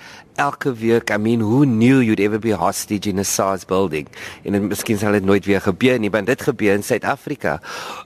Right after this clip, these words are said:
Um, wie het geweet, you know, protest action can go on outside of parliament and a president can take a nap. Dit gebeur net in Suid-Afrika. So, dan moet jy skryf hierdie week. En dan is dit oor. Dan is daar 'n ander issue volgende week.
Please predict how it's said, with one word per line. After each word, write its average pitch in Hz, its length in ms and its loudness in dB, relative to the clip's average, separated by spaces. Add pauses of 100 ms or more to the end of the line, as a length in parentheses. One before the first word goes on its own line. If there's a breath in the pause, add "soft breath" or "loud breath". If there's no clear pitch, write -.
(100)
Um, 107 400 0
wie 117 240 2
het - 80 -4
geweet, 160 560 2
you 107 140 2
know, 120 120 2
protest 127 500 -2
action 113 360 -4
can 107 200 -4
go 104 120 2
on 101 100 0
outside 101 380 -2
of 98 140 -10
parliament 95 720 -2
and 98 320 -2
a 90 180 -4
president 92 640 -4
can 92 220 -2
take 101 260 0
a 98 40 2
nap. 107 280 0 (320 loud breath)
Dit 107 240 2
gebeur 110 360 2
net 117 280 0
in 104 100 -2
Suid-Afrika. 104 720 -2
So, 113 160 2
dan 127 240 0
moet 156 80 0
jy 156 80 2
skryf 156 320 -2
hierdie 135 320 2
week. 90 280 -2 (440 loud breath)
En 143 160 4
dan 147 100 0
is 165 140 -4
dit 131 160 -6
oor. 131 300 2
Dan 123 180 -2
is 135 80 -10
daar 147 160 -2
'n 131 80 -6
ander 139 160 -4
issue 127 240 -4
volgende 127 440 0
week. 107 200 2